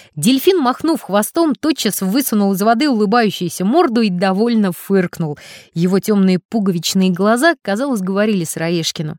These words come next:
«Я все понимаю и беру назад свой свист о медлительности Ресси. Но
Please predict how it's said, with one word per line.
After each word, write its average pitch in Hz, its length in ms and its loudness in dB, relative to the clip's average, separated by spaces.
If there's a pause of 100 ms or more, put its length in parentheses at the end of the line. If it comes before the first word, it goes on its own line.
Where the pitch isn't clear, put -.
(260)
«Я 233 140 -2
все 233 160 -4
понимаю 208 560 0
и 160 40 -6
беру 254 240 0
назад 208 440 0
свой 165 240 -4
свист 262 400 -2 (260)
о 185 120 -2
медлительности 202 720 2
Ресси. 180 480 -2 (320)
Но 180 300 2